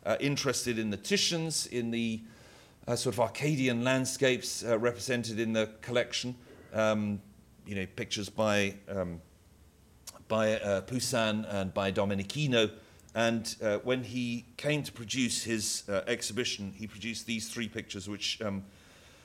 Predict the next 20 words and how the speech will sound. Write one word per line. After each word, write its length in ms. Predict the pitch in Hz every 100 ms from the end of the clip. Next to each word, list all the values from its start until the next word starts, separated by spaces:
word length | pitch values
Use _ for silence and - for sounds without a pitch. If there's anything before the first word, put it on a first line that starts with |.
| - - -
are, 320 | 120 117 113
uh, 120 | 117
direct 420 | 104 139 143 127 127
responses 800 | - 127 110 - 95 - -
to, 340 | 113 107 101 107
uh, 100 | 107
the 120 | 90 98
two 260 | - 120
Titians 420 | 110 110 98 95
you've 100 | 104
just 240 | 92 101 -
seen, 380 | 113 95 90 92
and 120 | 98
of 120 | 92 -
course 220 | 92 -
the, 300 | - 92 87
uh, 120 | 95 92
death 380 | - 98 - - -
of 100 | -
Actaeon, 440 | 131 170 - 92